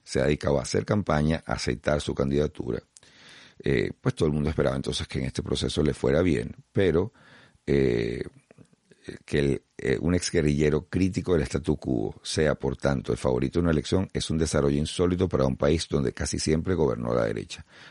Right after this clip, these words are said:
No lo es, no lo es en función de lo que les acabo de decir. Cuando ya has pasado tanto tiempo a nivel político en un extremo, no es de extrañar que la gente se mueva hacia el otro extremo sin preguntar por ideologías, porque aquí está la trampa en la que creemos,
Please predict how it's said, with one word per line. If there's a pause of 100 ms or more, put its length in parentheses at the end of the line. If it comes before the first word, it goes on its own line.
(140)
No
lo
es, (360)
no
lo
es
en
función
de
lo
que
les
acabo
de
decir. (540)
Cuando
ya
has
pasado
tanto
tiempo
a
nivel
político
en
un
extremo, (380)
no
es
de
extrañar (480)
que
la
gente
se
mueva
hacia
el
otro
extremo
sin
preguntar
por
ideologías,
porque
aquí
está
la
trampa
en
la
que
creemos,